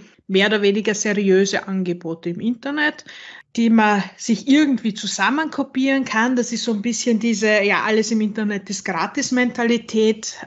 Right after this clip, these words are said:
Bei Ärzten sehe ich es schon noch so. Ich weiß nicht, wahrscheinlich wird ein Arzt das anderes erzählen, aber mir geht's zumindest bei Ärzten so.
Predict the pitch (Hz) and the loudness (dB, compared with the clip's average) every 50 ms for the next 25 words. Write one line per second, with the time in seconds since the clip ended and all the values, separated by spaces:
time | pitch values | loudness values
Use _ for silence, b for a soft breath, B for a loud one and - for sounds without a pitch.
0 | - _ _ - - _ - 240 - - 254 294 349 - - 339 294 - 247 226 | -18 _ _ -20 -10 _ 0 0 2 4 2 2 2 0 0 0 2 2 2 2
1 | 240 240 233 - - 220 208 220 262 294 - - - 330 359 370 - - - - | 2 0 -2 -2 -4 -2 -2 0 -2 -2 -2 -4 -2 -2 -2 -2 -4 -4 0 0
2 | 190 196 196 247 220 220 - 208 202 196 185 190 208 202 202 196 - 180 190 185 | 0 2 0 -2 -6 -4 -4 -2 -4 -4 -4 -6 -8 -6 -6 -6 -6 -6 -6 -8
3 | - 208 196 - 165 190 214 220 240 226 - - - 233 226 - - 214 208 220 | -10 -8 -6 -4 -4 -2 -2 -2 -4 -6 -6 -6 -8 -8 -6 -2 0 2 2 2
4 | 254 254 214 185 190 190 196 220 226 - 247 - - - 233 233 226 240 226 - | 2 0 2 2 4 4 4 4 2 0 -4 -2 0 2 2 4 4 2 0 -2
5 | - 214 170 208 208 202 208 - 220 208 185 214 208 202 | -2 0 2 2 0 0 0 -2 -2 0 2 2 0 0